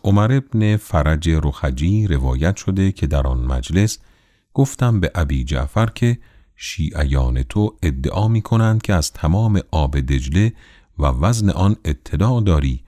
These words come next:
و ما کنار دجله منزل داریم. حضرت فرمود: «آیا خداوند چنین قدرتی دارد که این علم را به پشه‌ای بیاموزد یا نه؟»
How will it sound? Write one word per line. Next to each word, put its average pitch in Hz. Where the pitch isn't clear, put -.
و 69
ما 95
کنار 71
دجله 69
منزل 87
داریم. 65
حضرت 73
فرمود: 82
«آیا 73
خداوند 80
چنین 73
قدرتی 76
دارد 110
که -
این 98
علم 95
را 92
به 90
پشه‌ای 85
بیاموزد 80
یا 69
نه؟» 78